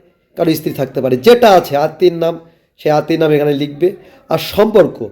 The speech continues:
ওখানে যে সম্পর্কটা বলা আছে দু হাজার দুই অনুযায়ী যে সম্পর্কটা বলা আছে সে সম্প-, সম্পর্কটা লিখবে। তারপর জেলা লিখবে, রাজ্যের নাম লিখবে, এগুলো সব দু হাজার দুই অনুযায়ী। তারপর বিধানসভা ক্ষেত্রের নাম,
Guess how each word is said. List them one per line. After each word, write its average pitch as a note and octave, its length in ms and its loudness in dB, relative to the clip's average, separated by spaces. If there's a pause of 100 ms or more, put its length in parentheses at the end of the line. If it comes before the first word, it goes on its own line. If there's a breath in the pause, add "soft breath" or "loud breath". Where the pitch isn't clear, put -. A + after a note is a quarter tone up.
(580 soft breath)
ওখানে G3+ 280 4
যে G#3 180 2
সম্পর্কটা G3 400 2
বলা E3+ 200 4
আছে E3 160 0
দু D#3+ 240 2
হাজার F#3+ 360 4
দুই D#3 160 -2
অনুযায়ী F3 400 2
যে D#3+ 160 -6
সম্পর্কটা C#3 460 -6
বলা C#3 160 0
আছে D#3 160 -2
সে - 40 -10
সম্প-, B2+ 400 -6
সম্পর্কটা B2 340 -4
লিখবে। C3+ 380 -8 (640 soft breath)
তারপর D3+ 200 4
জেলা D#3 220 4
লিখবে, F3+ 520 2 (260)
রাজ্যের D3 360 -2
নাম E3 140 -2
লিখবে, E3+ 280 2
এগুলো E3+ 160 2
সব D#3+ 220 0
দু D3 140 -2
হাজার E3 260 2
দুই D3+ 120 -2
অনুযায়ী। B2 460 0 (2000)
তারপর D#3 180 -16
বিধানসভা F#3+ 420 -2
ক্ষেত্রের F#3 440 0 (580)
নাম, E3+ 500 0